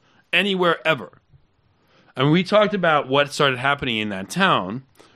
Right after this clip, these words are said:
when the Jewish overdevelopers were developing their little dormitory, and the people come out, and they're like, they kind of know what's going on, but they're like, "This is cultural imperialism."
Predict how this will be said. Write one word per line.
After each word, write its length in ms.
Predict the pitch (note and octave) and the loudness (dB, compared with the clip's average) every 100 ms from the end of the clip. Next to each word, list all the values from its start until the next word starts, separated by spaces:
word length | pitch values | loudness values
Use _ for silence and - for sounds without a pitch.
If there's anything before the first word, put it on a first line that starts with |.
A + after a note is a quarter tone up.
| - | -6
when 160 | A2 | -4
the 60 | G#2+ | -2
Jewish 300 | G#2 C#3+ B2 | 2 2 2
overdevelopers 720 | B2+ A2+ G#2+ B2 A#2+ A#2 G2+ | 0 0 0 2 0 -2 -6
were 120 | G2+ | -8
developing 420 | G2 G#2+ G#2 G#2+ G2+ | -4 -2 -2 -2 -4
their 140 | G2+ | -4
little 180 | G2+ G2 | -4 -4
dormitory, 500 | B2+ E3 D#3 G2 G#2 | -2 -2 -2 -6 -4
and 80 | B2+ | -4
the 60 | |
people 320 | - F#3 A3+ | -4 -8 -8
come 200 | G#3+ C#3+ | -8 -10
out, 280 | F2 F2 - _ _ _ _ _ _ C3+ | -10 -12 -14 _ _ _ _ _ _ -2
and 240 | C3+ C3+ | -2 0
they're 180 | C3+ C#3 | 0 2
like, 360 | C#3+ C#3 C#3 | 0 0 -4
they 220 | - E3+ F3+ - | -2 -2 -4 -10
kind 400 | - G3+ E4 E4 | -8 -6 -4 -4
of 100 | F#3+ | -2
know 160 | G#3+ | 0
what's 220 | G#3+ F3 | -2 -2
going 220 | E3 D#3+ D3 | -4 -2 -2
on, 380 | D3+ G3 A3+ C#3 | -4 -8 -14 -12
but 160 | B2+ | -6
they're 100 | D#3 D3 | 0 2
like, 140 | C3+ | 2
"This 240 | B3+ - | 0 -2
is 180 | C4 G3+ | -2 -6
cultural 480 | - A#3+ B3 B3 A#3+ | 0 0 0 2 4
imperialism." 800 | A3 - D#4+ F#4 E4+ C3 B2+ | 4 4 6 6 6 0 -4